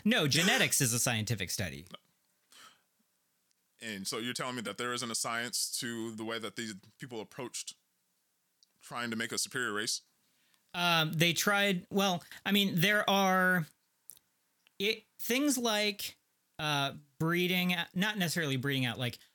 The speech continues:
Speaker 1: altering our D N A to get rid of, like, hereditary
Speaker 2: Mm.
Speaker 1: illnesses, things like that. Um, that is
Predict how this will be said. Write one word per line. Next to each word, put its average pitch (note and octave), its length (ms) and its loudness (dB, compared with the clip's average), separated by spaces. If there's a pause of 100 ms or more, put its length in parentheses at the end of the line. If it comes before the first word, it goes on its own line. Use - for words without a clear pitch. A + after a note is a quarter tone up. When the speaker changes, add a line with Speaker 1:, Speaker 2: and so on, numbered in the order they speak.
(140)
Speaker 1:
altering G3 460 0
our D3+ 100 2
D C#3+ 240 2
N C#3 140 2
A C#3 500 2 (420)
to C3+ 840 2 (220)
get C#3+ 240 -2
rid C3+ 240 0
of, B2+ 240 0
like, B2 160 -2
hereditary C3 1080 0
Speaker 2:
Mm. C#3+ 40 -6
Speaker 1:
illnesses, C#3+ 520 0
things C#3 240 0
like B2+ 200 -4
that. C3 280 -2 (380)
Um, C3+ 400 2 (220)
that F3+ 280 2
is F#3+ 400 2